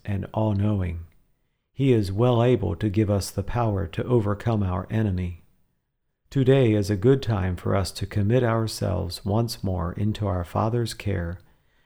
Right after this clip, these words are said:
to request his presence throughout our day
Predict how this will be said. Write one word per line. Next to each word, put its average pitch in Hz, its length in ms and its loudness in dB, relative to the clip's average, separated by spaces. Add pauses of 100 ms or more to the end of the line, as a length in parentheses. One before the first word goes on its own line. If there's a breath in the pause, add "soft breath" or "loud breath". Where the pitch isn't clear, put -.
(180)
to 135 120 2
request 135 520 0
his 117 180 0
presence 98 640 -2
throughout 98 480 -2
our 92 160 -2
day 95 400 -2